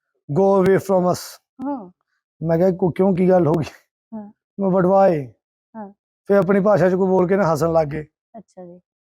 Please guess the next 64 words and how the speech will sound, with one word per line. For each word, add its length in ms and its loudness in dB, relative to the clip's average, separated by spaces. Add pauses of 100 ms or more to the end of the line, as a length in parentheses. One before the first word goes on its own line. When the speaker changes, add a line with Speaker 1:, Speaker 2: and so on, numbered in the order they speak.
(100)
Speaker 1:
ਮੈਂ 120 2
ਕਿਹਾ, 120 2
"ਬਾਈ, 140 4
ਜੋ 160 2
ਮਰਜ਼ੀ 380 2
ਹੈ।" 140 4
ਮੈਂ 120 0
ਆਪਣੇ 180 -2
ਮੈਨੇਜਰ 220 -4
ਨੂੰ 100 -6
ਕਿਹਾ, 120 2
ਮੈਂ 100 -4
ਕਿਹਾ, 120 -2
"ਇਹਨਾਂ 140 -6
ਨੇ 60 -2
ਗਾਲ 180 4
ਕੱਢੀ 240 -8
ਆ।" 100 -10
Speaker 2:
ਹੂੰ। 500 -16 (240)
Speaker 1:
ਉਹ 60 -2
ਕਹਿੰਦਾ, 160 2
"ਛੱਡ 180 2
ਪਰੇ, 200 2
ਆਪਾਂ 180 0
ਚੱਲਦੇ 320 2
ਆ।" 100 -2
Speaker 2:
ਹੂੰ। 420 -16 (100)
Speaker 1:
ਮੈਂ 80 0
ਕੋਲ 240 0
ਜਾ 140 2
ਕੇ 100 0
ਮੋਢੇ 260 0
ਤੇ 60 0
ਹੱਥ 120 0
ਰੱਖ 160 0
ਕੇ 80 -2
ਪੁੱਛਿਆ, 220 -2
ਮੈਂ, 140 -4
"ਹਾਂ, 120 -2
ਕੀ 200 -10
ਗੱਲ 160 -2
ਹੈ?" 140 -4 (240)
Speaker 2:
ਹੂੰ। 100 -8 (960)
ਪੰਜਾਬੀ 280 0
ਜੀ। 140 -4 (140)
Speaker 1:
ਹਾਂ, 120 -6
ਉਹ, 220 2
ਉਹ 60 0
ਵੀ 100 2
ਖੜਾ 180 4
ਹੋ 100 2
ਗਿਆ। 100 0
ਹਾਂਜੀ, 240 -4
ਮੈਂ 180 0
ਤਾਂ 80 0
ਫਿਰ 100 4
ਮੈਂ 420 -6
ਸਿੱਧਾ 260 0
ਹੋ 60 4
ਗਿਆ 140 2
ਸੀਗਾ। 240 -2 (240)
Speaker 2:
ਹਾਂ। 120 -12 (600)
Speaker 1:
ਵਾਹ, 120 4
ਉਹ 300 2